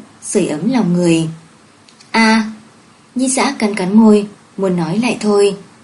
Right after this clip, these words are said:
An Diệp Tĩnh thấy Nhĩ Dã hình như còn có lời muốn nói, vì vậy mới ngồi xổm xuống, ngẩng đầu nhìn cậu hỏi, "Sao thế? Còn chuyện gì à?"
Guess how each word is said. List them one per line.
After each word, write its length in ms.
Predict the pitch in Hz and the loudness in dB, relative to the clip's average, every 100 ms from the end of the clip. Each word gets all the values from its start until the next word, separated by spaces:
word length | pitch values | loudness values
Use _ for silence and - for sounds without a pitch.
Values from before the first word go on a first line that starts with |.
| _ _ | _ _
An 160 | 277 233 | -4 0
Diệp 140 | 190 165 | -2 0
Tĩnh 220 | 208 254 | 0 2
thấy 120 | 220 | 0
Nhĩ 140 | 202 247 | -2 -2
Dã 160 | 233 | -2
hình 240 | 254 208 139 | -2 -2 -2
như 160 | 196 180 | -4 -4
còn 120 | 185 160 | -6 -4
có 120 | 180 | -2
lời 200 | 233 175 | 0 -2
muốn 160 | 156 185 | -4 -4
nói, 360 | 190 180 220 320 - _ _ _ | -4 -2 -2 -4 -12 _ _ _
vì 180 | 214 220 | -2 0
vậy 240 | 208 190 - | 0 -2 -2
mới 100 | 208 | 0
ngồi 200 | 233 170 | 0 0
xổm 240 | - 170 | -4 -6
xuống, 360 | - 185 185 262 - - _ | -6 -4 0 0 -2 -14 _
ngẩng 220 | 220 196 160 | 0 2 2
đầu 180 | 165 | -2
nhìn 220 | 147 165 160 | -4 -6 -6
cậu 160 | 196 | -6
hỏi, 400 | 170 185 170 151 135 - _ _ _ | -4 -2 0 -2 -6 -16 _ _ _
"Sao 260 | - - 170 | -10 -4 -4
thế? 220 | 175 185 247 - - - _ | -2 0 0 -2 -16 -20 _
Còn 300 | - 190 175 170 | -4 -2 -2 -2
chuyện 140 | - | -4
gì 140 | - | -2
à?" 280 | 190 175 175 | 0 0 -2